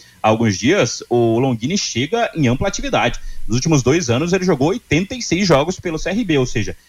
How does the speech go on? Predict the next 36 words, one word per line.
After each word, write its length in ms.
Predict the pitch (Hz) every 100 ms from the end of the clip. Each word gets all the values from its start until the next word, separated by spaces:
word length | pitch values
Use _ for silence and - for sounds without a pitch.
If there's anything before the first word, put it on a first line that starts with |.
| _
chega 240 | - 185
pronto 360 | 196 - 143 147
pra 120 | 202
jogar. 320 | 214 240 180
Não 140 | 120 113
vai 160 | 127
ser, 300 | 120 190 202 - _ -
como 160 | 160
a 20 | 143
gente 260 | 143 -
teve 480 | 147 139 123 113 110
nas 200 | 117 110
outras 240 | 120 123
temporadas, 500 | 127 123 110 117 160
jogadores 380 | 160 160 117 147
chegando 280 | - 135 156
pra 320 | 202 202 170
se 160 | 139 -
recuperar 400 | 156 - 165 139
de 60 |
lesão 340 | 196 196 143 180 _ _
no 200 | 180 156
Londrina. 420 | 185 233 185 117 - _ 110
Longini 280 | 110 123
chega 400 | 127 - 117 165
pra 140 | 226 165
ser 140 | -
o 40 | 147
camisa 300 | 175 151 135
dez 380 | 101 135 180
desde 340 | 120 120 151 190
o 20 |
início 220 | 160 165
do 80 | 185
Campeonato 420 | 196 190 156 143
Paranaense. 600 | 156 170 226 165 147 -